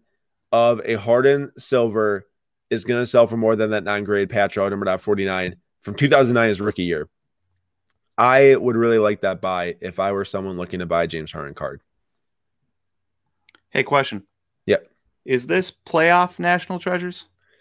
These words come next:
Speaker 1: So this is Panini National Treasures.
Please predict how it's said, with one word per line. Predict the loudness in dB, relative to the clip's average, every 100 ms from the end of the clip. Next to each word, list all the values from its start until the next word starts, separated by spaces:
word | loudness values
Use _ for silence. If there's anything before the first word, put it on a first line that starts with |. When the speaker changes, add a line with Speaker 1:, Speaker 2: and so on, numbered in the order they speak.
| _ _ _ _ _ _ _ _ _ _ -6
Speaker 1:
So | 4 6
this | 8
is | 6 4
Panini | 4 4 4 4
National | 2 -2 -4 -6
Treasures. | -2 -2 -2 -4 -8